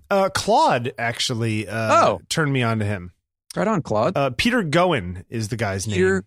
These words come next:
Speaker 2: Goen.
Speaker 1: And, uh, the reason why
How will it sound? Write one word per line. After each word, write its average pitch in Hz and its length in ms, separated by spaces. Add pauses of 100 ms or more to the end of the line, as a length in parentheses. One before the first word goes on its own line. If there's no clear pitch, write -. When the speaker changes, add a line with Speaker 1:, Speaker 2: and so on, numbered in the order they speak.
(140)
Speaker 2:
Goen. 104 420 (560)
Speaker 1:
And, 151 500
uh, 147 220
the 147 120
reason 214 440
why 147 760